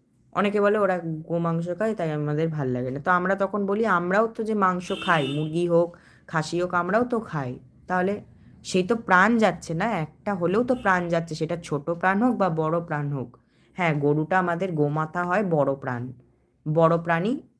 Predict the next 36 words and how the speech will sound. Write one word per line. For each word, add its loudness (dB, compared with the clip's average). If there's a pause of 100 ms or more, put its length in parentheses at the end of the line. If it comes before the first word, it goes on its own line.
(580)
মনে 0
হয় 0
বড় 2
একটা -6
প্রাণ -6
গেল। -6 (300)
কিন্তু -4
আমরা -2
যে -2
মুরগি 0
খাচ্ছি, -4
মুরগিটা -2
ছোট -8
হলে -2
কি -6
ছোট -8
প্রাণ? -4
না, -6 (340)
প্রাণ 4
একই। -4 (1080)
মানুষকে 0
হত্যা -2
করার -2
সময় -4
যেমন -2
কষ্ট -6
হয়, 0 (260)
সেমনি 0
একটা -2
প্রাণীকে -2
হত্যা -4
করার -2
সময়ও -4
সেই 0
কষ্টই 2
হয়। 0